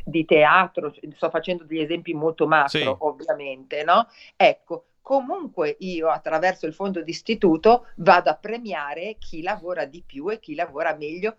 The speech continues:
Speaker 1: e chi tiene aperto alla scuola tutto il giorno sostanzialmente, non solo al mattino. Quindi voi capite che comunque, anche se questo fondo premiale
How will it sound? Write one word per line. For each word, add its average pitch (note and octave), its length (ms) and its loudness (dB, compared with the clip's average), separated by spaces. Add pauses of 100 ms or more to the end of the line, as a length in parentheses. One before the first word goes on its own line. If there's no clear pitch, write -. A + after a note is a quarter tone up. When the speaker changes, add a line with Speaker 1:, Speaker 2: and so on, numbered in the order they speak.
(180)
Speaker 1:
e F3 160 -6
chi A#3 200 -8
tiene F#3 260 4
aperto G3 380 2
alla G3+ 140 2
scuola E3+ 440 2
tutto D#3+ 320 -10
il B2+ 80 -12
giorno D3+ 480 -2
sostanzialmente, C3+ 880 -2
non D#3+ 180 0
solo D#3+ 240 2
al D#3 100 6
mattino. C#3 500 -4 (200)
Quindi F#3 260 2
voi F3 160 4
capite G#3+ 520 2
che D#3 260 -4 (160)
comunque, B3+ 720 0
anche F#3+ 320 -4
se E3+ 300 -2 (140)
questo F3+ 320 -6
fondo G#3 340 -2
premiale E3 720 0